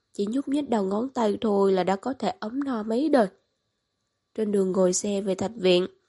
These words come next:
nàng nhắc đến chuyện này với Lý Sở. "Sao đại ca lại có nhiều tiền thế nhỉ?" Gần đây trong nhà thiếu tiền nên nàng rất nhạy cảm với hai chủ tiền bạc. "Huynh ấy sẽ là gia chủ Tần Xuyên tương lai.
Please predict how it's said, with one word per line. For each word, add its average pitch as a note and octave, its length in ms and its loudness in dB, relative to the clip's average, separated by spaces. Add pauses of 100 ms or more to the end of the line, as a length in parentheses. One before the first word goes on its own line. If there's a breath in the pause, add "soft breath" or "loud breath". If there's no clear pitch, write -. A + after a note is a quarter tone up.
(220)
nàng A3 180 -6
nhắc C#4 220 -2
đến D4+ 180 -4
chuyện G3 240 0
này G3 200 -2
với A3 120 -2
Lý C#4 200 0
Sở. G3+ 360 4 (1200)
"Sao A#3 200 0
đại F#3+ 160 4
ca G#3 340 -2
lại G3+ 100 -2
có C4+ 120 -4
nhiều C4 340 4
tiền G3 240 4
thế C#4+ 240 0
nhỉ?" C4+ 220 4 (1160)
Gần G3+ 200 0
đây G3 160 6
trong G3 180 -2
nhà F#3+ 180 0
thiếu A3+ 320 -4
tiền G3 380 4
nên G3+ 180 -6
nàng F3+ 260 0
rất B3 160 -4
nhạy F3+ 160 0
cảm F3 300 -2
với B3+ 120 -6
hai G#3+ 200 -6
chủ F#3+ 240 -6
tiền F#3 240 -2
bạc. F3+ 240 0 (1120)
"Huynh A3 220 0
ấy G#3 400 4
sẽ G3 180 0
là G3+ 140 0
gia G3 240 -2
chủ F#3 240 0
Tần G3 260 -2
Xuyên G#3 260 -2
tương G#3 180 -2
lai. G#3 240 2